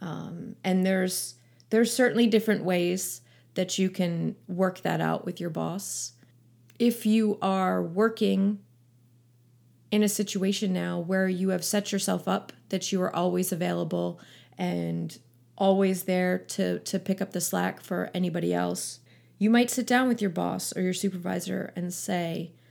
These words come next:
"Look, I've really been doing some hard thinking,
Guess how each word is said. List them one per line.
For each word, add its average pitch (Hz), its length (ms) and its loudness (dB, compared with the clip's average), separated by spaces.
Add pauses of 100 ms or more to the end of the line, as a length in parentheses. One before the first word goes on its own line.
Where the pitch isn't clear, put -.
(300)
"Look, 185 300 -2 (840)
I've 175 300 0
really 190 240 4
been 185 240 2
doing 185 380 2
some 180 520 0 (320)
hard 190 320 -2
thinking, 269 500 2